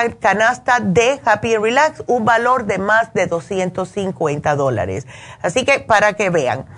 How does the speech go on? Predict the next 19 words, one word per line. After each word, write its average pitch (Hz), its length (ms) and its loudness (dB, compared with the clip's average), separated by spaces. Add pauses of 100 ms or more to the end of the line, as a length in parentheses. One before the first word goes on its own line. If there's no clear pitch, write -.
(360)
También 262 480 2
quiero 269 360 2
recordarles 208 880 0
que 185 120 0
vamos 185 380 0
a 277 80 0
cerrar 226 720 2 (180)
este 247 800 0
sábado 247 720 2
veinticuatro, 214 1300 0 (460)
vamos 190 340 2
a 247 80 0
cerrar 247 560 2
a 208 120 -2
las 170 220 -2
cuatro 175 500 0
de 220 100 0
la 240 220 0
tarde. 240 500 0